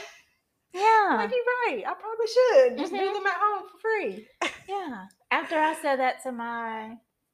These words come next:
Speaker 2: physical therapist, like, two visits later,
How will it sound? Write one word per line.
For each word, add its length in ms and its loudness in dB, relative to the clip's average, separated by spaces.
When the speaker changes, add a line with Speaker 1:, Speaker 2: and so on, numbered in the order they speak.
Speaker 2:
physical 300 -4
therapist, 760 -8
like, 460 -10
two 140 -2
visits 320 -2
later, 440 -4